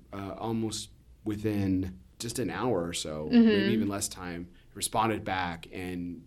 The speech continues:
Speaker 1: the, their excitement was kinda jumping off the page. And so that was really, that was really fantastic. Was that what you had in mind as far as, and what were some of the other finer points about reaching out beforehand? I wanna go back to that 'cause you had mentioned it.
Speaker 2: Mm-hmm.
Speaker 1: Why do you feel that it's a, why do you think it was so important, and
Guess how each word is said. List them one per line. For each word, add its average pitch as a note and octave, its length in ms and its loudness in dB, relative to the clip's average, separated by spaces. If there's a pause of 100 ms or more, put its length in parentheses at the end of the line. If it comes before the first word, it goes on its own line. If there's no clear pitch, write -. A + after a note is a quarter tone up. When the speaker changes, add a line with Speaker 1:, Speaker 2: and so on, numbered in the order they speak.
Speaker 1:
the, F#2+ 280 -8
their G#2+ 160 -2
excitement G#2 420 -2
was G2 140 -8
kinda F#2+ 200 -8
jumping F#2+ 320 -8
off F#2 200 -6
the F2 80 -10
page. F2+ 560 -6 (340)
And A2 100 -4
so C3 100 2
that F3 140 10
was C#3 140 6
really, C#3+ 400 4 (220)
that D#3 140 8
was D#3 120 8
really D3+ 160 8
fantastic. A2+ 800 0
Was B2 100 2
that F3 160 8
what F3 240 2
you D#3+ 100 4
had D#3 140 4
in B2 100 4
mind B2 440 4
as A2 120 -6
far A#2+ 320 4
as, G#2+ 240 0 (520)
and A#2 240 4
what D#3 140 8
were D3 140 6
some C3 200 4
of B2+ 80 6
the B2 80 6
other A#2 160 2
finer A2+ 220 0
points A2 260 -2
about G#2+ 320 -4
reaching B2 240 2
out A#2 160 2
beforehand? G#2+ 420 0
I A2+ 40 2
wanna C3+ 160 4
go A#2 120 0
back A2+ 240 0
to G#2 100 -10
that G#2 180 -6
'cause G#2 120 -8
you G#2+ 80 -2
had G2+ 80 -4
mentioned G#2+ 420 0
it. F#2 220 -4
Speaker 2:
Mm-hmm. A3+ 380 6
Speaker 1:
Why C3+ 120 8
do C#3+ 60 8
you C3+ 60 6
feel C3 220 4
that A#2 120 4
it's G#2+ 200 2
a, G#2 60 0
why A2+ 300 0
do A#2+ 60 2
you A2 60 -2
think A2 180 -2
it G#2+ 60 0
was G2+ 120 -2
so A2 120 0
important, G#2+ 420 2
and G2 260 -2